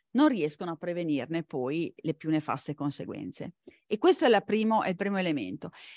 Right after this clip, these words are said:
Il secondo elemento è che, soprattutto, diciamo, a partire dal settantatré settantaquattro, quando ormai i servizi di sicurezza europei hanno iniziato a inquadrare il fenomeno,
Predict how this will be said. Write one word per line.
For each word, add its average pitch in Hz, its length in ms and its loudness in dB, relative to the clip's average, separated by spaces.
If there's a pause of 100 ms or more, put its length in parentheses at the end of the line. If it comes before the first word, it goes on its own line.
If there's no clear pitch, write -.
Il 480 180 6
secondo 247 500 6
elemento 175 720 4
è 202 340 4
che, 220 400 -2
soprattutto, 175 680 -2
diciamo, 175 400 4
a 156 60 0
partire 196 440 2
dal 156 160 2
settantatré 170 640 0
settantaquattro, 156 920 2
quando 196 260 2
ormai 240 460 6 (440)
i 180 100 -4
servizi 208 460 -2
di 240 80 0
sicurezza 196 580 0
europei 196 760 2 (120)
hanno 220 640 6
iniziato 170 680 2
a 196 140 4
inquadrare 160 640 2
il 151 80 -2
fenomeno, 156 720 0